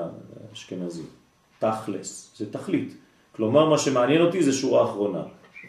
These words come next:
כן, זה כמו דוס. מה זה דוסי? זה דתי.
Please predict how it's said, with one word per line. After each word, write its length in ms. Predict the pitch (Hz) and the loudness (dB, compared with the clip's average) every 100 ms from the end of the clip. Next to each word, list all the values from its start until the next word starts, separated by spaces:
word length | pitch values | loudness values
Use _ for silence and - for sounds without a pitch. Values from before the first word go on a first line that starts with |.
| - - _ | -20 -20 _
כן, 160 | - - | -12 -12
זה 120 | 98 98 - | -10 -10 -8
כמו 360 | 127 127 117 110 | 0 6 6 6
דוס. 480 | - 123 110 - | 6 6 6 2
מה 100 | 110 | 2
זה 180 | 110 110 | 2 2
דוסי? 500 | 107 92 90 107 110 - - - - | 4 2 2 -4 -6 -8 -20 -20 -6
זה 100 | 135 | 0
דתי. 480 | 175 185 160 - | 0 2 0 -2